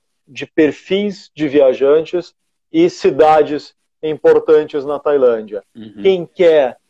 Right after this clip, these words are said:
Speaker 1: um turismo, ah, quem quer praia, pra onde é que vai? Quem quer selva, pra onde é que vai? Quem quer cidade, quem quer conhecer a, a vida. Então, eu queria que tu, que tu nichasse pra mim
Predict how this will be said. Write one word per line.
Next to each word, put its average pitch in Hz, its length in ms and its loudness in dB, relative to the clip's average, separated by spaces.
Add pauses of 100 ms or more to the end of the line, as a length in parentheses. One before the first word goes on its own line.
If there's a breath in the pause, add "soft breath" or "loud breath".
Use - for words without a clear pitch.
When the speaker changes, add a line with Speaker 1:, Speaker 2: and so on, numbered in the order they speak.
(240)
Speaker 1:
um 143 100 -16
turismo, 131 1120 -2
ah, 127 500 2
quem 156 140 -8
quer 143 140 -2
praia, 139 520 0
pra 139 140 -6
onde 131 160 -6
é 123 40 -2
que 113 140 -20
vai? 143 320 -2
Quem 131 180 -18
quer 123 160 -8
selva, 127 320 -2
pra 117 140 -10
onde 113 100 -12
é 113 40 -6
que 117 160 -20
vai? 139 260 -2 (320)
Quem 143 100 -10
quer 131 160 0
cidade, 127 680 -2
quem 135 160 -10
quer 139 200 -2
conhecer 135 680 -4 (340)
a, 123 380 0
a 127 60 -2
vida. 143 440 0
Então, 143 200 -2
eu 151 40 -8
queria 170 220 0
que - 80 -20
tu, 185 200 -6 (240)
que 190 80 -2
tu 190 140 -6
nichasse 180 720 -2
pra 165 220 0
mim 175 260 -8